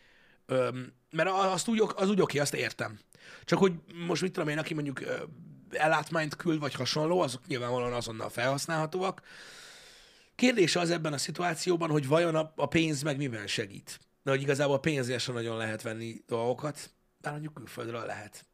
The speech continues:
Nem tudom, nem tudom. Ezzel, ezen gondolkodtam, ö, ö, ma reggel, hogy teljesen megérte-, megértem, hogy a kriptónak miért vannak meg azok az elé-, előnyei, ö,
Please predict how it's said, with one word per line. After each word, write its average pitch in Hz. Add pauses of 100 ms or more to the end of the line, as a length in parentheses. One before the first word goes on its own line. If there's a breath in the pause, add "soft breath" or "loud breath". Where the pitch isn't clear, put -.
Nem 220
tudom, 120 (160)
nem 165
tudom. 143
Ezzel, 160
ezen 151
gondolkodtam, 127
ö, 117 (880)
ö, 123
ma 135
reggel, 139 (260 loud breath)
hogy 143
teljesen 165
megérte-, 127 (180)
megértem, 131
hogy 123
a 131
kriptónak 120
miért 131
vannak 117
meg 123
azok 117
az 110
elé-, 117
előnyei, 123 (360 loud breath)
ö, 113